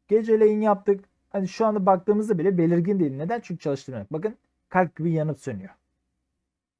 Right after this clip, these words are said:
Güzel bir şekilde oldu. Hatta buradan da baktığımızda da gördüğünüz gibi ledler var.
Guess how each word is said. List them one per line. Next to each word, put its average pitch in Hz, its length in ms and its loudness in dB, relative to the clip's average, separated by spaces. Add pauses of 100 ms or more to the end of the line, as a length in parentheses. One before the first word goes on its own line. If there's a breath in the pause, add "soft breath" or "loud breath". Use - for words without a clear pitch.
(460)
Güzel 147 320 0
bir 135 60 -6
şekilde 139 520 -8
oldu. 127 240 -4
Hatta 143 300 0
buradan 151 260 -2
da 143 80 -4
baktığımızda 151 540 -6
da 131 60 -8
gördüğünüz 127 360 -8
gibi 165 200 -8
ledler 123 320 -4
var. 110 160 -10